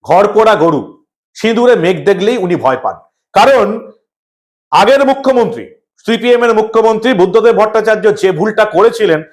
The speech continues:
মমতা বন্দ্যোপাধ্যায়কে ছেড়ে দিয়ে, মমতা বন্দ্যোপাধ্যায় ভালো করেই জানেন, তাই শুভেন্দু অধিকারীকে তিনি ছাড়তে রাজি নন। বুদ্ধদেব ভট্টাচার্যের ভুলটা মমতা বন্দ্যোপাধ্যায় করতে রাজি নন। আপনারা জানেন, সিঙ্গুর আন্দোলনের সময়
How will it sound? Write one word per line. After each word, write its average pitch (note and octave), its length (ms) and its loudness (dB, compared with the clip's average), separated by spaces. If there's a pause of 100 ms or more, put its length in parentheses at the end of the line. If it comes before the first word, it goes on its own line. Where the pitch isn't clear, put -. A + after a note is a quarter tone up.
(200)
মমতা C#4 340 4
বন্দ্যোপাধ্যায়কে C4 640 0
ছেড়ে G#3+ 260 0
দিয়ে, G3 320 -4 (220)
মমতা G#3+ 260 0
বন্দ্যোপাধ্যায় G#3+ 580 2
ভালো E3 220 0
করেই G#3 260 2
জানেন, F3+ 300 0 (380)
তাই D#3+ 140 2
শুভেন্দু A#3 500 0
অধিকারীকে A3 440 0
তিনি G#3 220 -4
ছাড়তে G#3+ 320 0
রাজি D#3 260 0
নন। G3+ 180 0 (300)
বুদ্ধদেব A#3+ 440 2
ভট্টাচার্যের B3 640 0
ভুলটা G#3+ 380 0
মমতা G3 320 0
বন্দ্যোপাধ্যায় G3+ 640 0 (240)
করতে F#3 320 2
রাজি D3+ 260 2
নন। A#2+ 200 -4
আপনারা G3+ 300 0
জানেন, F#3 340 0 (260)
সিঙ্গুর B3 520 0
আন্দোলনের A#3+ 480 2
সময় C3+ 300 -6